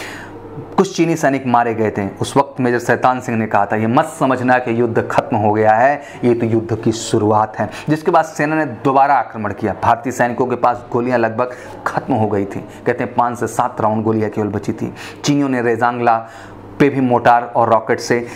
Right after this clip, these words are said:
कहीं न कहीं बंकर ऊपर गोलीबारी शुरू कर दी थी। भारतीय सैनिकों को केवल अपने जोश का सहारा था, क्योंकि ना उनके पास weapons थे, ना उनके पास गोली थी,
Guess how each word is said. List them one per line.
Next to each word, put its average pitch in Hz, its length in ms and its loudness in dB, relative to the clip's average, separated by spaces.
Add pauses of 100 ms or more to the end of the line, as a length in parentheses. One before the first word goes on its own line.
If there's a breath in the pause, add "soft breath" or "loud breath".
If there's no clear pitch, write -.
(160 loud breath)
कहीं 120 160 2
न 117 60 2
कहीं 117 220 0
बंकर 123 260 2
ऊपर 117 220 2
गोलीबारी 110 480 2
शुरू 117 320 0
कर 107 160 -2
दी 104 100 0
थी। 107 140 -2
भारतीय 110 300 0
सैनिकों 113 380 0
को 113 80 0
केवल 120 240 2
अपने 113 200 -2
जोश 180 380 0
का 143 80 4
सहारा 117 420 2
था, 120 60 0
क्योंकि 131 300 -2 (240 loud breath)
ना 135 80 2
उनके 135 180 0
पास 123 260 2
weapons 131 420 -2
थे, 123 80 0
ना 117 100 0
उनके 110 160 0
पास 104 200 2
गोली 120 320 0
थी, 120 220 -2